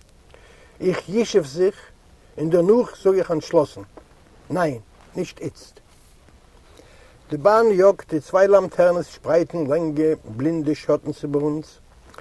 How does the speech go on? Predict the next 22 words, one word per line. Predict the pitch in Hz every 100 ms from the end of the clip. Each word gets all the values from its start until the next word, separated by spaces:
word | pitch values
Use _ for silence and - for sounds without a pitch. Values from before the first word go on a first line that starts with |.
| - - - -
די | 127
וועכטער | 127 185 - - 170
שטייען | - 185 170 165
אויף | 151
זייערע | 165 160 151
וואכפלעצער | 131 160 - - 160 - 160 156 - - -
און | 147
האלטן | 165 175 - 151
זייערע | 156 147
ביקסן | 143 156 - 170
צוגעטולעט | 156 - 160 - 156 151
צו | - 151
זיך. | 131 147 - - - - - - -
די |
מערסטע | 135 180 190 - 165
ארעסטאנטן | 165 - 175 170 -
וויגן | 156 120 175 170
זיך | 139 151 -
זיצנדיגער | - 160 - 160 143 147 135 139
הייט, | 151 139 - - -
קאפ | - 147 -
אראפ, | 135 147 156